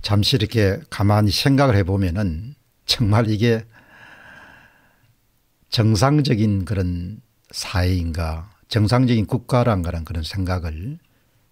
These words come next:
자주 하게 됩니다. 이 선거 무효 소송을 맡고 있는 그런 대법관들은 지금까지 이제 정거를 축소하고 은폐하고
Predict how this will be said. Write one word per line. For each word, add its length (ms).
자주 300
하게 340
됩니다. 480
이 120
선거 340
무효 300
소송을 460
맡고 380
있는 480
그런 460
대법관들은 1080
지금까지 680
이제 180
정거를 440
축소하고 960
은폐하고 880